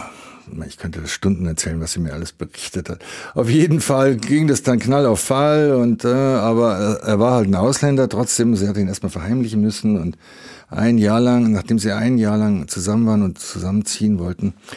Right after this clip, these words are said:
hat sie's dann erstens, erste Mal ihren Eltern verraten. Und die meinten gleich: "Was, ein Franzose, spinnst du?" Hm?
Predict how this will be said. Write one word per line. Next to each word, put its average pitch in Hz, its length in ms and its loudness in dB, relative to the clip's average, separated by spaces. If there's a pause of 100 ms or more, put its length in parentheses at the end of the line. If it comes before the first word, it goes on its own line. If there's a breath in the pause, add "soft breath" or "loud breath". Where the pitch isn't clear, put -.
(120 loud breath)
hat - 160 -6
sie's - 160 -8
dann 87 180 -4
erstens, - 540 -6 (220)
erste 98 260 -4
Mal 87 220 -4
ihren 82 160 -8
Eltern 90 340 -8
verraten. 82 640 -10 (720 loud breath)
Und 92 480 -4
die 90 240 -4 (160)
meinten 117 400 2
gleich: 107 240 4
"Was, 127 260 2
ein 120 140 2
Franzose, 127 840 2
spinnst - 540 -2
du?" 95 260 2
Hm? 110 380 0